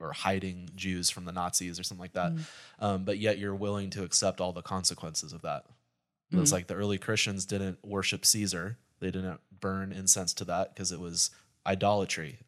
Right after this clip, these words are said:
Speaker 1: <laughs>
Speaker 2: Right.
Speaker 1: It was, uh, against God. Yet they still submitted to the, the gladiator arena and the,
Speaker 2: Yeah.
Speaker 1: you know,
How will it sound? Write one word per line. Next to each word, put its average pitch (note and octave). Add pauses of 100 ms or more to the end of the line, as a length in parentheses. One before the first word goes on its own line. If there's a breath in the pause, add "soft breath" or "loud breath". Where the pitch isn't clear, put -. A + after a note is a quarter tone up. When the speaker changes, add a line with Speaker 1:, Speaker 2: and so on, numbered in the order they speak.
Speaker 1:
<laughs> -
Speaker 2:
Right. E3
Speaker 1:
It A2+
was, F#2
uh, F2+
against F#2+
God. F#2+ (400 loud breath)
Yet G2+
they G2+
still G2+
submitted F#2
to G2
the, E2+
the F2+
gladiator F2
arena D2+ (180)
and D#2+
the, D2+ (460)
Speaker 2:
Yeah. E3
Speaker 1:
you F2+
know, D#2+